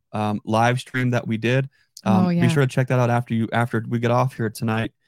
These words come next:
Speaker 1: um, 'cause we go into detail about oxalic acid, formic acid, Apogard, thymol, um, when these things are appropriate, when they're not, when they can cause problems. And yes, you can absolutely kill bees and run bees out with every single treatment,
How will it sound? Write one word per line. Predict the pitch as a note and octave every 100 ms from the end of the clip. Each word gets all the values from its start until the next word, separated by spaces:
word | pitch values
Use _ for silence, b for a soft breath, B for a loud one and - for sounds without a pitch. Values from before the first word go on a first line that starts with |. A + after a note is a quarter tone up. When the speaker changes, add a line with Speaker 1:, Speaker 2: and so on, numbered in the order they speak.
| _ _ _ _ _
Speaker 1:
um, | A#2 A2+ A2
'cause | - A2+
we | B2+
go | C#3 C#3+
into | C#3 A#2+
detail | A2 B2 B2 A2+ G#2+ G#2
about | - G#2+ G#2+ G#2 _ _
oxalic | G#2+ A2+ B2 C3 B2+
acid, | A#2+ A#2+ - A#2 -
formic | - B2+ B2+ B2
acid, | A#2+ A#2 - A2+ A2+ _ _ -
Apogard, | A#2+ A#2+ A#2+ A#2 A#2 A#2+
thymol, | A#2 A#2+ A#2+ A#2 A#2 A2+ _ _ _ _
um, | A2 G#2+ -
when | A#2 C#3
these | C#3
things | C3+ C3 A2+
are | A2+
appropriate, | - A#2+ A#2 B2 A#2 A2
when | A2 A#2 C3
they're | B2+
not, | A2 A2 A2 A2
when | - A#2+
they | B2+
can | B2+
cause | B2+ B2 B2
problems. | A2 G#2 G#2 G#2+ - b b b
And | A2+ A2
yes, | A2+ A2+ G#2 -
you | A#2+
can | B2 A2+ -
absolutely | B2 C#3+ C#3 C#3 B2+ C3 C3 A#2+ G#2 -
kill | C3+ C#3 C3+
bees | A#2+ A2+ A2
and | A2
run | A2 B2+ A#2
bees | A#2 A#2+ A2+
out | G#2 G#2 _
with | A2 -
every | A#2 A#2 B2+
single | B2+ B2+ B2 A#2+
treatment, | A2+ C3+ - A2